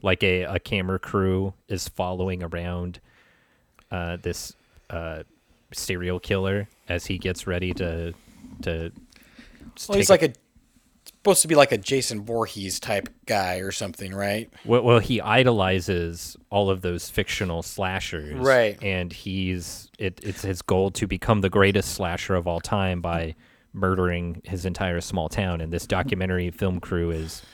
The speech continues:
Speaker 1: following him around as he gets gets ready for that. And
Speaker 2: Is it not, t-, does it take, pl-, I can't remember, does it take place in a world, though, where, like, all those guys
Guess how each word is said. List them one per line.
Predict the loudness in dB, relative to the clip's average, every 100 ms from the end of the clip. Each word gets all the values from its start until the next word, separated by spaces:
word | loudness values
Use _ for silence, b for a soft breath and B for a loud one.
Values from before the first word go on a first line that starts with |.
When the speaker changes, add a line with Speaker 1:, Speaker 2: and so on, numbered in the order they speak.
| B B
Speaker 1:
following | 6 6 6 2
him | -2
around | -2 0 2 0
as | -2 -4
he | -8
gets | -4 -6 -6 -18 -20 B B B B B B B
gets | -2 0
ready | 2 4 2
for | 0 -2
that. | -2 -4 -8
And | -8 -8 -8 -12 B B
Speaker 2:
Is | 0 2
it | 4
not, | 4 2 -2
t-, | -6
does | -2 -4
it | -4
take, | -8 -8
pl-, | -10 -10
I |
can't | -4 -2
remember, | 2 2
does | 2
it | -2
take | -2 -4
place | 0 0 0
in | -2
a |
world, | 0 2 2 2
though, | 2 2
where, | 2 2
like, | 0 -4 -8
all | -4 0
those | 0 0 -4
guys | -4 -4 -2 -2 -6